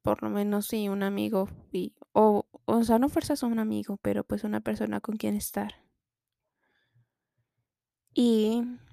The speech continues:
como estas leyes de que les había explicado también, está la ley, creo que de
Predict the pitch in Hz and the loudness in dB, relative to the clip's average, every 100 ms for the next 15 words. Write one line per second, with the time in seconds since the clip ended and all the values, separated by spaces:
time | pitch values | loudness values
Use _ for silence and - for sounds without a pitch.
0 | - - _ - 208 214 208 196 - - | -20 -20 _ -6 -2 0 0 -2 -6 -16
1 | - - 214 226 226 240 240 226 220 - | -16 -12 -8 -6 -4 -2 -2 -2 -4 -6
2 | - - _ - 226 - - 214 - - | -12 -16 _ -8 -2 -2 -2 -6 -14 -14
3 | - 220 220 233 220 220 - 247 - 254 | -6 -4 -4 -4 -4 -4 -2 0 4 4
4 | 254 - 262 262 240 247 _ _ _ _ | 4 0 0 0 -2 -4 _ _ _ _
5 | _ _ _ _ _ _ _ - 214 - | _ _ _ _ _ _ _ -8 -8 -2
6 | 214 208 202 196 208 208 208 - 214 214 | 0 2 0 -2 -4 -4 -4 -4 -4 -2
7 | 254 262 269 240 226 | -2 0 0 -2 -4